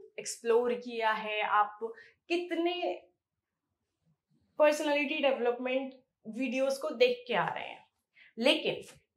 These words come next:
इस video में मैं आपको guarantee के साथ बोल सकती हूँ कि आपकी personality develop होने ही वाली है।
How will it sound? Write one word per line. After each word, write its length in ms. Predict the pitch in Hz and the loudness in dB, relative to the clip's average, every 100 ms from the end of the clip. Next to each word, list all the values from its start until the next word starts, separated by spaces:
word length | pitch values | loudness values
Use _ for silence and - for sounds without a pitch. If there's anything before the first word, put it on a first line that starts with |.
| - | 6
इस 260 | 403 370 320 | 8 8 4
video 320 | 311 277 254 | 2 6 6
में 160 | 226 214 | 4 2
मैं 100 | 220 | 2
आपको 280 | 190 - | 2 -2
guarantee 680 | 220 - 254 262 294 302 359 | -14 -2 2 4 2 2 0
के 100 | 370 | 0
साथ 280 | - 262 202 | 4 2 2
बोल 160 | 208 | -4
सकती 320 | 185 185 - 196 | -4 -8 -8 -6
हूँ 200 | 269 359 - - | -6 -6 -12 -4
कि 380 | 349 349 - - | -2 -2 -6 6
आपकी 720 | 320 370 381 - - 320 320 254 | 8 10 8 2 -8 -6 -4 0
personality 800 | 247 240 240 220 208 214 240 | 2 0 -2 -2 -2 -4 -8
develop 480 | 190 202 196 214 - - - | -6 -4 0 0 -2 -4 4
होने 200 | 262 247 | 4 4
ही 200 | 247 226 | 0 -2
वाली 280 | 165 - 107 | -6 -6 -10
है। 160 | - | -12